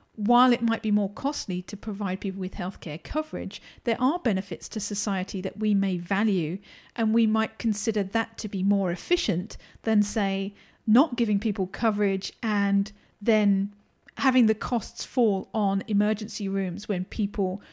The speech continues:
show up in the emergency room because they've had no preventative care and they have a condition that's out of control. So that's the first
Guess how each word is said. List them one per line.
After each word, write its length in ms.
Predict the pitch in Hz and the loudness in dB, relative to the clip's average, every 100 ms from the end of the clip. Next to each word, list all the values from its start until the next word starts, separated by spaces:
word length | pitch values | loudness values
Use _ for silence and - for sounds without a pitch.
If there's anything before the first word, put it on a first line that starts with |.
| - | -10
show 220 | - 269 | 0 2
up 120 | - | 2
in 100 | 214 | 0
the 100 | 185 | 0
emergency 480 | 190 196 196 - 185 | 0 -2 -4 -8 -6
room 160 | 185 180 | -4 -4
because 280 | 202 214 | -4 -4
they've 160 | 202 196 | -4 -4
had 240 | 220 202 | -4 -4
no 120 | 202 185 | -4 -4
preventative 680 | 202 185 180 - 175 170 | -6 -4 -4 -6 -8 -8
care 380 | - 220 202 196 - - - | -4 -2 0 -4 -10 -14 -2
and 120 | 262 | 2
they 60 | 254 | 4
have 120 | 226 | 2
a 60 | |
condition 500 | 220 214 196 196 196 | 0 -2 -2 -2 -4
that's 180 | 185 - | -6 -6
out 160 | 185 180 | -8 -8
of 120 | 180 | -12
control. 480 | 170 - 185 170 - _ _ _ _ _ _ _ _ _ - - - | -12 -10 -8 -10 -12 _ _ _ _ _ _ _ _ _ -20 -20 -12
So 140 | - | -4
that's 180 | 339 370 | -2 -2
the 120 | 330 | -2
first 360 | - 247 233 | 0 0 -2